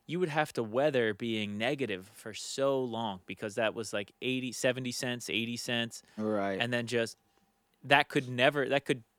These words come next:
Speaker 1: completely just go the other way forever. So
Speaker 2: Yeah,
Speaker 1: it's,
Speaker 2: and
Speaker 1: it's
Speaker 2: I feel
Speaker 1: really
Speaker 2: like,
Speaker 1: hard to tell.
Speaker 2: yeah, and I feel like if you're holding long on a stock like idex, you really gotta know the company and really understand <laughs> where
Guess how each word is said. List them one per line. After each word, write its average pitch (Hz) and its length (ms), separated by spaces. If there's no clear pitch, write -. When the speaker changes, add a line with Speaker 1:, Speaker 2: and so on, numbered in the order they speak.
Speaker 1:
completely 143 400
just 123 200
go 127 140
the 123 140
other 131 180
way 117 160
forever. 110 560
So - 720
Speaker 2:
Yeah, 131 140
Speaker 1:
it's, 123 280
Speaker 2:
and 143 140
Speaker 1:
it's 156 160
Speaker 2:
I - 20
feel 156 40
Speaker 1:
really 165 80
Speaker 2:
like, 156 140
Speaker 1:
hard 147 120
to 113 80
tell. 139 360
Speaker 2:
yeah, 143 180
and 127 100
I 135 80
feel 165 240
like 151 180
if 135 140
you're 127 200
holding 123 580
long 127 420
on 110 260
a 107 40
stock 113 440
like 110 260
idex, 117 800
you 120 220
really 120 400
gotta 110 400
know 101 640
the 95 100
company 80 800
and 107 200
really 123 360
understand 107 680
<laughs> - 20
where 110 280